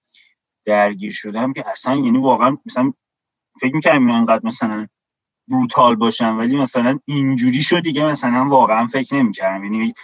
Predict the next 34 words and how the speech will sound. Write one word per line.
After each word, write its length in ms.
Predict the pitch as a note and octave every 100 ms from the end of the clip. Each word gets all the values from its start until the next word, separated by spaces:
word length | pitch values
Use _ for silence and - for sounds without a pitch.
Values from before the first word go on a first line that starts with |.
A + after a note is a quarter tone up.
| - _
خودم 440 | C#3+ C#3+ D#3 D#3
نبودم، 440 | D3 C#3 C#3+ D#3+ F3+
مثلاً 240 | D#3 D3
یکی 180 | C#3+ D3
میگفت 560 | D3+ C3+ D#3 C#3+ -
مثلاً 200 | D3+ C#3+
تو 100 | C#3
هواپیما 420 | C#3+ C#3 C#3 C#3 C#3
همیشه 200 | B2+ C#3+
اتفاق 260 | C3 C3+
افتاد، 200 | C3+ D#3+
ما 100 | E3+
می‌دونم 480 | E3+ B2+ G2+ G2 G2+
نه 60 | A2
دیگه، 200 | A#2+ D3+
دیگه 140 | A#2
جمهوری 320 | C3 A#2+ G#2
اسلامی 300 | G#2 - C#3
اینقدر 420 | C3+ G#2+ G2+ G#2+ -
دیگه، 300 | B2+ C3+ C#3 _ _ _ _ _ _ -
اه، 200 | G#2 G2+
بی‌رحم 640 | G2+ A2+ A2 A#2+ C3 C#3
نیست، 340 | D#3 C#3 - A#2+
ولی 260 | B2+ D3+
یه 100 | F3
چیزایی 360 | F3 E3 D3 D#3+
مثلاً 180 | E3 E3
برخوردایی 680 | D#3 C3 B2 B2 A#2+ C#3
که 100 | D#3
با 140 | D3+ C3+
خانواده‌ها 720 | - A#3 A#3 A2+ A2 A#2 C3
کردن 540 | C#3+ B2 A2 A#2+ C3+
و 60 | B2+
حالا 260 | G#2+ A2+